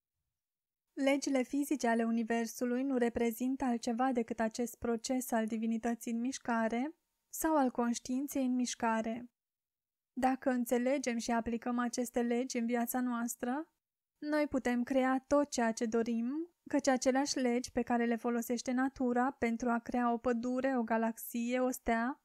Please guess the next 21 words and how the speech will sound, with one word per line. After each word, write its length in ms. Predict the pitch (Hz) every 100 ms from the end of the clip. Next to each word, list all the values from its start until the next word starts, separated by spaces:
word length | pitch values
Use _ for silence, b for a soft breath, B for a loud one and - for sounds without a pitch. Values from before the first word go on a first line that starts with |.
| _ _ _
sau 240 | - 269 262
propriul 500 | 294 285 285 247 226
nostru 380 | 233 226 240
corp 580 | 226 240 233 294 - - _
pot 200 | - 302
fi 160 | - 285
folosite 600 | - 247 240 - 269 262
și 140 | -
pentru 380 | 240 240 233 240
împlinirea 640 | 233 226 - 233 247 262
dorințelor 640 | 226 226 247 262 262 226 226
noastre 460 | 240 247 262 - 254
cele 360 | - - 285
mai 180 | 269 269
profunde. 720 | 262 247 - 226 220 226 - - _ _ _ _ _ _ _ _ _ _ _ _ _ _
Sursa 440 | - - 320 - 247
întregii 440 | 233 254 247 240
creații 640 | 262 254 254 269 - 294
este 240 | 247 - 240
conștiința 640 | 233 233 - 247 247 247
pură, 640 | 240 247 240 226 214 247